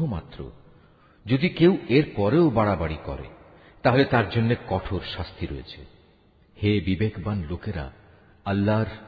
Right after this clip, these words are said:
নির্ধারিত এই কিসাসের মাঝেই সত্যিকার অর্থে তোমাদের সমাজ ও জাতির জীবন নিহিত রয়েছে। আশা করা যায়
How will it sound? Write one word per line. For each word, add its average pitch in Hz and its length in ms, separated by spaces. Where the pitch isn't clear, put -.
নির্ধারিত 98 600
এই 85 220
কিসাসের 98 600
মাঝেই 78 440
সত্যিকার - 520
অর্থে 76 280
তোমাদের 123 360
সমাজ 113 380
ও 120 100
জাতির 113 460
জীবন 101 340
নিহিত 92 340
রয়েছে। 76 380
আশা 82 220
করা 67 220
যায় 123 220